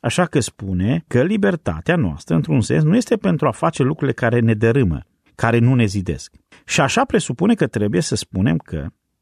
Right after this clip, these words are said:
pentru că îmi iubesc relația cu Domnul, nu mă voi lăsa controlat de anumite lucruri. Vreau să evit ceea ce mă dărâmă. Și pot fi lucruri în viața ta, poate fi o recreere în viața ta care te dărâmă spiritual, pentru că te ține departe de poporul lui Dumnezeu.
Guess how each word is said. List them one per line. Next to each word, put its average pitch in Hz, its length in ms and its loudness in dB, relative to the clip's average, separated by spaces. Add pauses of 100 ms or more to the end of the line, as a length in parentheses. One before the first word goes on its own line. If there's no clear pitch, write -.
pentru 165 260 0
că 165 120 0
îmi 135 100 4
iubesc 113 340 0
relația 139 360 0
cu 139 120 -4
Domnul, 147 340 2
nu 143 120 2
mă 269 140 2
voi 175 160 2
lăsa 120 240 -4
controlat 131 440 0
de 156 60 0
anumite 131 320 2
lucruri. - 400 -6 (640)
Vreau 143 280 2
să 233 140 0
evit 156 260 2
ceea 208 160 0
ce - 120 0
mă 196 100 2
dărâmă. 208 440 0 (440)
Și - 140 -6
pot 170 220 0
fi - 100 -2
lucruri 175 320 2
în 143 80 4
viața 113 320 0
ta, 78 320 -12 (140)
poate 110 220 -4
fi 127 120 -4
o 151 60 4
recreere 139 440 0
în 139 60 0
viața 110 260 -2
ta - 120 -2
care 139 200 -2
te 147 160 0
dărâmă 180 300 2
spiritual, 82 480 -6
pentru 147 220 0
că 151 100 0
te 127 120 0
ține 123 240 0
departe 107 440 -2
de 110 80 0
poporul 90 400 -6
lui 101 80 -2
Dumnezeu. 139 520 -4